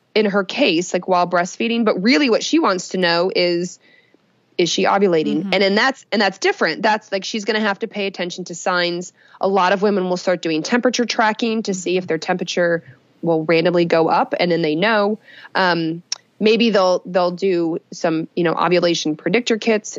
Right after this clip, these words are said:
Speaker 1: and see, um, if they feel like they're close to ovulating. If, you know, things are changing, they'll pay attention to their mucus, mucus changes. And so that's what you have to catch first. Am I ovulating?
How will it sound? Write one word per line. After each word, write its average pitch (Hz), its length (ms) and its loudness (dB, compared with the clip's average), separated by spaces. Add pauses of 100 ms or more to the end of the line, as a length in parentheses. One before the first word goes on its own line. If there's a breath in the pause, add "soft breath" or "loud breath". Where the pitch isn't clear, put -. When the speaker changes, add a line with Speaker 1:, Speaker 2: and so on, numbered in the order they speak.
Speaker 1:
and 165 160 0
see, 214 480 2 (420 soft breath)
um, 165 240 2
if - 120 -2
they 165 120 2
feel 165 480 2 (960)
like 165 80 -4
they're 151 100 -2
close 160 240 0
to - 80 0
ovulating. 160 600 2 (100)
If, - 180 -4
you 180 60 2
know, 165 100 4
things 165 220 2
are 156 80 2
changing, 180 420 4
they'll 175 100 4
pay 170 140 2
attention 165 360 0
to - 100 -6
their 147 100 0
mucus, 214 540 0
mucus 185 320 0
changes. 175 560 2 (440 loud breath)
And 180 220 2
so 190 420 2 (160)
that's 202 300 0
what 233 140 -2
you 214 80 0
have 190 200 -2
to 175 80 -10
catch 175 300 -4
first. - 380 -4
Am 175 120 0
I 165 100 0
ovulating? 151 600 -2